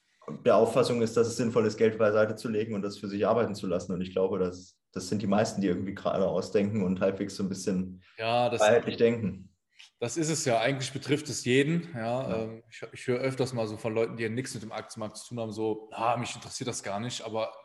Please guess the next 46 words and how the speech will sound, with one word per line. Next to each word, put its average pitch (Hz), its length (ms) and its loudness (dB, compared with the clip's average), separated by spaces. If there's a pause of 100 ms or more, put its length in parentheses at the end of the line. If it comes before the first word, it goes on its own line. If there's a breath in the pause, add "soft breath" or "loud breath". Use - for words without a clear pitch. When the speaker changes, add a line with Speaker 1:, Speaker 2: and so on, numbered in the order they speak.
Speaker 2:
im 143 180 -8
Speaker 1:
Mhm. - 0 -
Speaker 2:
Kern, 147 400 4
ja, 120 180 -2
man 127 140 -2
muss 131 160 0
jetzt 135 140 -4
nicht 131 140 -6
der 120 100 0
riesen 123 200 -2
Aktienfan 120 600 -4
werden, 120 240 0
aber 110 180 -6
zumindest 127 420 -6
mal 123 100 -4
drüber 110 200 -4
nachzudenken, 117 760 -4 (360 soft breath)
irgendwie 110 300 -4
den 107 120 -8
Aktienmarkt 117 500 -2
für - 120 -12
sich 127 180 -6
zu 123 100 -6
nutzen, 147 580 -4 (140)
kann 131 220 -4
schon 156 160 0
eine 147 100 -2
schlaue, 143 500 2
schlaue 131 240 0
Sache 156 240 0
<laughs> - 0 -
sein, 151 280 0
sage 135 240 0
ich 143 140 -4
mal 127 140 0
so. 147 300 -2 (460 loud breath)
Aber, 117 640 0
ähm, 113 140 -10
ich - 140 -12
glaube, 117 200 0
im 120 100 -8
Allgemeinen 110 440 -2
herrschen 113 300 -6
da 107 120 0
halt 104 220 -4
noch, 104 240 -10